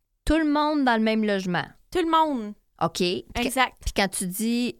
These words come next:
Speaker 1: là, coloc plus amoureux, tu veux quoi ? Tu veux, euh,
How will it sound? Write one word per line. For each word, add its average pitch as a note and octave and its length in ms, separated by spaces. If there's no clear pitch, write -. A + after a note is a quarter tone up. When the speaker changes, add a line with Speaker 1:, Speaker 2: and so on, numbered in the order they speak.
Speaker 1:
là, G3 380
coloc A#3 720
plus A#3+ 480
amoureux, G#3+ 720
tu - 120
veux E3+ 160
quoi ? F3+ 340
Tu F#3+ 220
veux, D#3+ 380
euh, C#3 260